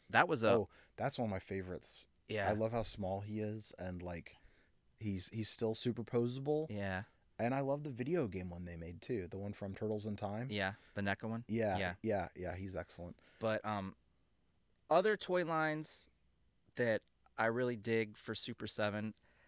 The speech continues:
Speaker 1: uh, man, that Thulsa Doom they did in the armor,
Speaker 2: Mm.
Speaker 1: fuck, it's, I don't own it, but I've seen it in, in person,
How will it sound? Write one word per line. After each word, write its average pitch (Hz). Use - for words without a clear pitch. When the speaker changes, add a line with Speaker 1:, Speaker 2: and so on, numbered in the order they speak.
Speaker 1:
uh, -
man, 139
that 113
Thulsa 139
Doom 110
they 98
did 92
in 95
the 92
armor, 104
Speaker 2:
Mm. 90
Speaker 1:
fuck, 104
it's, 104
I 131
don't 151
own 117
it, 156
but 120
I've 107
seen 117
it 117
in, 98
in 98
person, 123